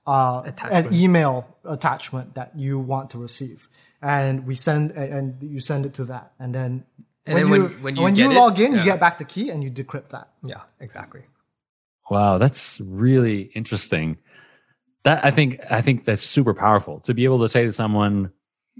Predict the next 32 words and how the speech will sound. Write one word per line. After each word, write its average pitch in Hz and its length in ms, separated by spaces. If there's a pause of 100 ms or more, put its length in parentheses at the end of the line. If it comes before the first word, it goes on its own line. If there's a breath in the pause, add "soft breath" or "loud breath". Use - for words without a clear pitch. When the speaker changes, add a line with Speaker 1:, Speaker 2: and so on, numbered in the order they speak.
(120)
Speaker 3:
or 139 260
yeah, 120 480
just, 143 160
like, 135 140
send 160 320
a, 160 80 (320)
an 120 100 (100)
encrypted 127 300
email 110 560 (300)
without 143 440
them 135 260
having 131 420
to 123 100
generate 113 480
any 127 180
kind 120 220
of, 110 100
like, 113 180
even 143 260
knowing 127 340
about 113 260
P 139 140
G 113 140
P 104 440 (800)
Speaker 2:
Mm. 117 280 (140)
Speaker 3:
and 127 180
then 127 100
telling 131 280
them, 117 120
"Hey, 101 160
you 110 160
can 117 280